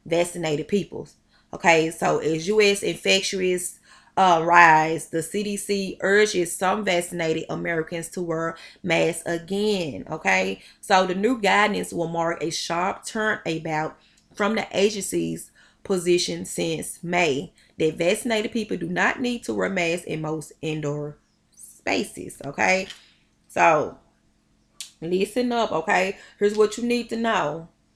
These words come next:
Here's what we know about the C D C new mask recom-, recommendation for vaccinated people. The C D C new mask, uh, guideline meet a mix of support, dismay, and oppositions.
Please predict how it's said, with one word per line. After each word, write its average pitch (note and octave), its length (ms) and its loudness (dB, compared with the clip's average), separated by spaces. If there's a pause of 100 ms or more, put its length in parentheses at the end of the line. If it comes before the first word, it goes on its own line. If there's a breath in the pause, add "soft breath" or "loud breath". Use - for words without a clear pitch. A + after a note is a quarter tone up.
(200 soft breath)
Here's C4+ 280 0
what G#3+ 160 4
we G3 160 -2
know G3+ 400 2
about E3+ 340 -2
the - 60 -12
C F3+ 220 -8
D E3 100 -10
C E3+ 320 -8
new E3 180 -6
mask D#3+ 520 -4
recom-, E3 400 -8
recommendation E3+ 800 -2 (160 soft breath)
for E3 140 -2
vaccinated D#3 580 -2
people. - 480 -4 (240 soft breath)
The E3 100 -8
C A#3+ 200 -4
D C4 100 0
C A#3 240 -2
new A3 140 0
mask, F3+ 400 0 (180)
uh, E3+ 260 2
guideline D#3+ 840 2
meet F3 280 -4
a D#3+ 160 -4
mix F3+ 300 -4
of D#3 200 -6
support, - 540 -4 (380 soft breath)
dismay, F3+ 640 -2
and D#3+ 480 -2
oppositions. D#3+ 960 -6